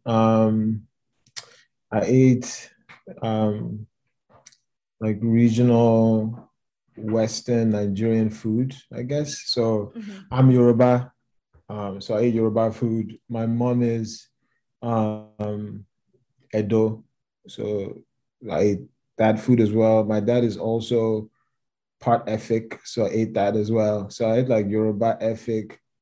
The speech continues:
Speaker 1: and sort of, um, the Delta region food, so Edo, Ishekiri food. And then we ate, like, uh, I guess,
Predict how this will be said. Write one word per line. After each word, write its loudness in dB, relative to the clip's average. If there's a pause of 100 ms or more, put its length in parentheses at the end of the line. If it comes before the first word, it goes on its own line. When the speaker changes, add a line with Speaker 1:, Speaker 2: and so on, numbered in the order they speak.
(520)
Speaker 1:
and -4 (500)
sort -8
of, -4 (180)
um, -8 (1120)
the -6
Delta 4
region 2
food, -4
so -4 (160)
Edo, 2
Ishekiri -6
food. -10 (520)
And 8
then 10
we 8
ate, 4
like, 2 (100)
uh, 0
I -4
guess, -4